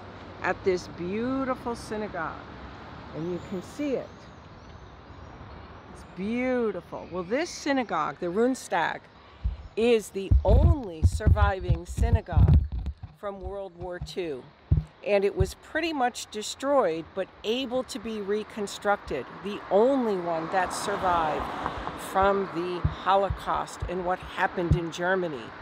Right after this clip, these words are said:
But I want you to also notice, as we've talked about on this show, anti-Semitism and its effects. I just visited that synagogue, and going inside, what happened is, first,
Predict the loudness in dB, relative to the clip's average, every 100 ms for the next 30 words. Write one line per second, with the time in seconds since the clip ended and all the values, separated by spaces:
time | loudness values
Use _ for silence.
0 | -16 -16 -14 -12 -10 0 4 4 6 4
1 | 2 0 0 2 6 6 4 0 2 4
2 | 4 4 0 -4 -6 -6 -4 0 0 2
3 | 6 6 4 4 4 4 4 2 0 -2
4 | -4 0 2 4 2 -2 -8 -8 -6 -2
5 | 2 4 2 2 2 2 2 2 2 0
6 | -2 -4 -2 -2 0 0 0 -2 -2 2
7 | 2 2 -2 -6 -6 -4 -2 -2 -4 -2
8 | 4 6 6 4 2 -6 -8 -8 -6 -4
9 | -4 -4 -4 -6 -6 -4 0 0 2 0
10 | 0 -4 -8 -4 0 0 0 2 6 6
11 | 4 2 2 0 -2 2 4 4 4 4
12 | 4 2 2 0 0 6 8 8 6 2
13 | -16 -18 -18 -10 -4 -4 -4 -10 -16 -18
14 | -18 -16 -14 -2 4 4 4 -2